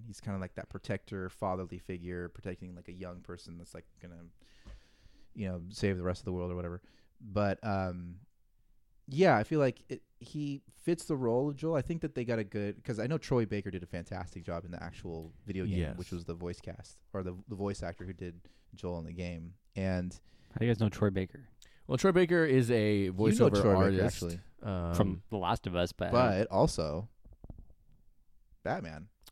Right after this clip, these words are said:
Speaker 2: Oh, well, Jamie does not know that
Speaker 1: No, you
Speaker 2: he's
Speaker 1: d-, I feel like you do.
Speaker 2: Did
Speaker 1: I
Speaker 2: you
Speaker 1: feel
Speaker 2: play
Speaker 1: like
Speaker 2: the game
Speaker 3: Dude, that was
Speaker 2: Arkham
Speaker 3: Christian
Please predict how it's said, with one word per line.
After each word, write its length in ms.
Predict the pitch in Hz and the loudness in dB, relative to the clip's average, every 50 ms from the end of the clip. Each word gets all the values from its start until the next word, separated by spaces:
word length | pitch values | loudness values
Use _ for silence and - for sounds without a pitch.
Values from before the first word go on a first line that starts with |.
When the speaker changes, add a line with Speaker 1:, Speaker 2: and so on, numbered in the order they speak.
| - - - | -20 -16 -6
Speaker 2:
Oh, 160 | - 107 98 90 | -2 0 0 0
well, 200 | 85 90 92 95 | 0 0 0 -2
Jamie 260 | 85 - 104 101 95 90 | -2 -2 -2 -2 -2 -2
does 180 | 85 92 85 | -4 -4 -4
not 220 | 90 85 80 67 67 | -4 -6 -6 -6 -6
know 140 | 82 80 | -8 -2
that 80 | 80 226 | -2 0
Speaker 1:
No, 60 | 311 | 2
you 80 | 320 - | 2 0
Speaker 2:
he's 100 | 160 - | 0 -4
Speaker 1:
d-, 100 | - 302 - - _ _ _ - _ | -8 -12 -14 -14 _ _ _ -18 _
I 80 | - 175 | -8 -8
feel 160 | - - 262 | -4 -2 -2
like 120 | 185 - - | -2 -2 -2
you 60 | 175 | -4
do. 120 | - 190 | -2 -2
Speaker 2:
Did 60 | 123 | 0
Speaker 1:
I 40 | 95 | 0
Speaker 2:
you 60 | 117 | 2
Speaker 1:
feel 100 | 104 123 | 2 4
Speaker 2:
play 80 | 104 131 131 | 6 6 6
Speaker 1:
like 40 | 127 | 8
Speaker 2:
the 80 | 123 117 | 6 6
game 200 | 117 123 120 117 | 6 4 4 6
Speaker 3:
Dude, 160 | - 165 156 | 6 8 10
that 80 | 175 185 | 10 10
was 140 | 190 - - | 10 8 8
Speaker 2:
Arkham 40 | - | 6
Speaker 3:
Christian 280 | - 160 - - 135 | 6 6 6 4 4